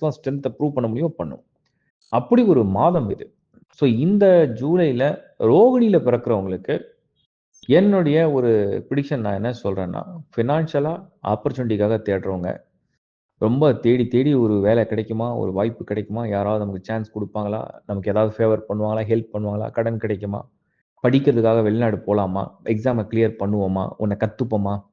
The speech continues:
குறிப்பா கலைத்துறை, சுக்கிரன் வந்து அழகு, நகை, ஆபரணம், கலை,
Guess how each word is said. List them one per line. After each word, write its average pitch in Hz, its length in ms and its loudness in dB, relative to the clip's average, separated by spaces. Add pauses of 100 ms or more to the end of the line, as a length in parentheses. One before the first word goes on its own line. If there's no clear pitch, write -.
(760)
குறிப்பா 170 340 4
கலைத்துறை, 135 500 2
சுக்கிரன் 147 420 -2
வந்து 123 300 0
அழகு, 113 600 0
நகை, 110 460 0
ஆபரணம், 107 680 -2
கலை, 107 540 -2